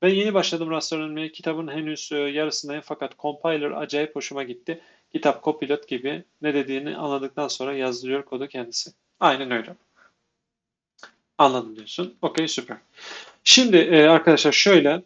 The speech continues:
Normalde bu Rust serisine başlamıştık. İki tane yaptık ama dediğim gibi bu Spring Boot mikroservisi çok istiyorlardı. Ben de onu daha fazla uzatmamak için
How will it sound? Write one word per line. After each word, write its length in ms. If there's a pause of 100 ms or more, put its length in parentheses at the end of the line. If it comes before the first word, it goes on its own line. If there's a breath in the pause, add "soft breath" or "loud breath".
(380)
Normalde 420
bu 80
Rust 200
serisine 380
başlamıştık. 480
İki 180
tane 240
yaptık 360
ama 320
dediğim 320
gibi 320
bu 80
Spring 440
Boot 160
mikroservisi 580
çok 200
istiyorlardı. 760 (420)
Ben 180
de 40
onu 200
daha 140
fazla 240
uzatmamak 540
için 300